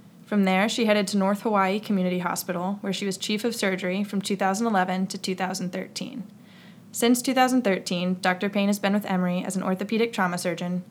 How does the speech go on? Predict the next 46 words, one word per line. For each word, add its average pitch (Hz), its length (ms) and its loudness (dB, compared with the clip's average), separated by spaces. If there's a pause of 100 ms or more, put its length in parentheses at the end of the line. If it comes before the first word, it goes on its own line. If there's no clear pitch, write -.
hand 202 220 0
and 208 80 2
microvascular 190 600 -2
surgeon, 180 560 -4
and 185 140 0
the 185 40 2
director 190 440 0
of 202 140 -4
hand 185 240 0
trauma 170 400 -2 (260)
for - 80 -6
the 190 80 0
Grady 180 280 -2
Health - 200 -6
System. - 560 -8 (1400)
So, 208 520 2 (320)
first 208 300 0
off, 208 260 2
I - 80 -8
feel 196 140 -4
like 190 100 -8
we 196 60 0
always 185 240 0
like 185 220 -4
to 185 360 0 (200)
ask - 340 -4
how 175 440 0
one 190 180 2
got 180 140 0
interested 185 300 -4
in 185 100 -2
medicine, 190 680 -2 (160)
but 214 80 -8
I 202 80 -6
guess 185 160 -4
for 190 100 -6
you 185 140 0
it's - 120 -8
a 196 60 -4
little 180 160 -4
different 196 480 -4
because 190 340 -6
medicine 175 380 -6
wasn't 175 340 -6
your 185 120 -8
first - 500 -12